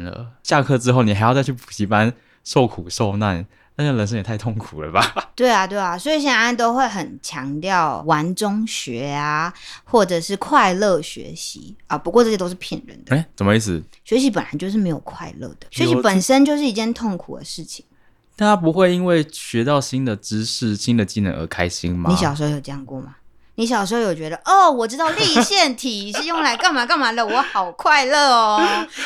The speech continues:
Speaker 2: 或者是我知道植物有细胞壁，我好快乐哦，你有这样的感受过吗？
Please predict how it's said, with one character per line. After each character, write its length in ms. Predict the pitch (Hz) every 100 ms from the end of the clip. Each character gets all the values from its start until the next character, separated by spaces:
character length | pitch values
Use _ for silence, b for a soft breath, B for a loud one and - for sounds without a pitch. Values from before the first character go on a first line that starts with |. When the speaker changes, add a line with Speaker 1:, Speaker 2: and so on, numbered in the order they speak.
| -
Speaker 2:
或 120 | 339
者 80 | 320
是 80 | 349
我 120 | 262
知 140 | 214 302
道 180 | 311
植 240 | 269 240 277
物 120 | 349
有 120 | 214
细 220 | 214 330
胞 240 | 240 277 285
壁， 200 | 302 240
我 140 | 226
好 260 | 247 214 -
快 280 | - 320 254
乐 240 | 254 277
哦， 320 | 220 202 202 208 B B B
你 100 | 202
有 80 | 190
这 140 | 165
样 100 | 175
的 80 | 165
感 180 | 139 120
受 140 | 147
过 160 | 143 147
吗？ 160 | 123